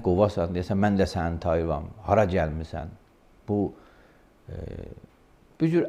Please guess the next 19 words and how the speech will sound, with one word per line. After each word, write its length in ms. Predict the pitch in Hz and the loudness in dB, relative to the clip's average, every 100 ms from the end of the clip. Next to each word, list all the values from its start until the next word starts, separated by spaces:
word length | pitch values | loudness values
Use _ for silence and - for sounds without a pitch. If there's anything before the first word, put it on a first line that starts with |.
| 120 | 4
ədəbsizcəsinə 960 | 110 104 - 104 98 98 - 98 104 104 85 - - _ - | 4 2 0 -2 2 0 2 -2 0 0 -4 -8 -20 _ 0
həm 160 | 139 135 | 2 6
Allaha 400 | 117 113 110 143 | 6 6 6 4
şikayət 640 | - - 101 95 92 - | 2 0 4 6 4 2
olaraq, 440 | 87 87 82 - 90 | 2 4 2 0 0
həm 220 | 113 110 - - - - - - - - | 2 2 -2 -8 -20 -12 -12 -12 -20 -4
insanlarla, 800 | 107 95 104 101 107 117 101 95 87 85 - - _ - | -2 2 2 2 4 4 4 2 0 -4 -14 -20 _ -4
e, 400 | 78 71 69 65 - - - _ _ - | -2 0 -2 -4 -8 -18 -20 _ _ -14
pis 300 | - - - | -10 -6 6
davranmaqla 840 | 107 92 95 98 127 143 139 156 | 6 8 4 4 2 2 2 0
onu 260 | 127 117 135 | 2 0 2
qovasan. 460 | 98 82 - 82 85 - - | 4 4 2 -2 -12 -16 -4
Bu 120 | 104 | 0
bir 200 | 117 110 | 2 2
növdür. 320 | 107 101 - - _ _ _ _ - _ _ _ _ _ _ _ 190 | -2 -6 -10 -18 _ _ _ _ -20 _ _ _ _ _ _ _ 4
Bir 160 | 208 | 8
də 140 | 214 202 | 8 8
budur 180 | 208 | 0
ki, 560 | 202 - 208 214 220 | -2 -2 -2 0 -2